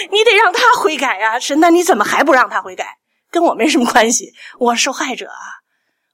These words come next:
我们为别人去悔改祷告。这里说不是，彼得说你们个人要悔改，我们自己要悔改。我自己怎么了？我做了什么样的事儿？我在神面前是一个什么样的罪人？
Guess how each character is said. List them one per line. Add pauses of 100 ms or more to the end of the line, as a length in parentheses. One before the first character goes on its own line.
我
们
为
别
人
去
悔
改
祷
告。 (1800)
这
里
说
不
是， (580)
彼
得
说
你
们
个
人
要
悔
改， (720)
我
们
自
己
要
悔
改。 (1120)
我
自
己
怎
么
了？ (560)
我
做
了
什
么
样
的
事
儿？ (120)
我
在
神
面
前
是
一
个
什
么
样
的
罪
人？